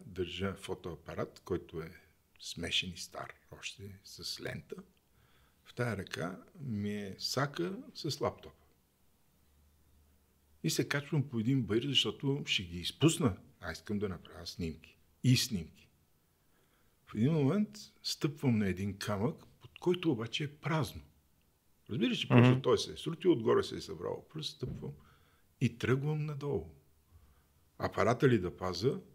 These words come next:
Speaker 2: Лаптопа
Speaker 1: лаптопа
Speaker 2: ли?
Speaker 1: ли? И поемам всичкото с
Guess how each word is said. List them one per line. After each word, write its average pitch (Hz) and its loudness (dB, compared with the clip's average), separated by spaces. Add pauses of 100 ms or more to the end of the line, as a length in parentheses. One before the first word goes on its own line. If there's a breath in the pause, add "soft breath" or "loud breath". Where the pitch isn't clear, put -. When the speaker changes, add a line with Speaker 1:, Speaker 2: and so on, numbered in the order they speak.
(220)
Speaker 2:
Лаптопа 98 6
Speaker 1:
лаптопа 104 10
Speaker 2:
ли? - -4
Speaker 1:
ли? - -12 (240)
И 220 -2 (140)
поемам 175 4
всичкото 143 -2
с 117 -2